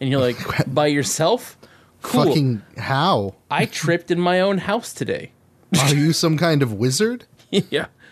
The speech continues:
Speaker 1: Are you a witch? <laughs>
Speaker 2: You have sorceress control of the bytes? <laughs>
Speaker 1: Sorceress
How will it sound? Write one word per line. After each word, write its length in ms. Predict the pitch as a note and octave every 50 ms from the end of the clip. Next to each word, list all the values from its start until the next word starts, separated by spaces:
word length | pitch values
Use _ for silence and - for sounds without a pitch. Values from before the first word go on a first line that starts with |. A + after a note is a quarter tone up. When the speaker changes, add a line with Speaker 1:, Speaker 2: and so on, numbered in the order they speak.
| - - _ _ -
Speaker 1:
Are 80 | - - -
you 320 | E3+ D3+ D#3+ E3 D#3 D3
a 40 | D#3
witch? 640 | C#3+ C3+ C3+ D#3 D#3+ C#3+ - - - - - - - - - - -
<laughs> 80 | E4+ - - - - - _ _ _
Speaker 2:
You 80 | - C#3+
have 260 | D3 C#3 C3 - -
sorceress 640 | - - - F#3+ F3 F3 E3 - - E3 D#3+ - -
control 640 | - - - D#3 C#3 - - - - E3 E3+ E3 D#3
of 140 | D3 C3 A#2+
the 100 | A#2 G#2+
bytes? 640 | G#2 G2 G#2 A2+ D#3 G3 - - - - - - - _ _ -
<laughs> 1300 | B4 G4+ - - _ _ _ _ _ - C#5+ B4 A#4 G#4 G#4 - - _ _ _ _ _ _ _ _
Speaker 1:
Sorceress 1160 | _ - - - - - - A#3+ A#3+ A#3+ A3 A3 - - - G#3 G#3+ G#3+ G#3+ - - - -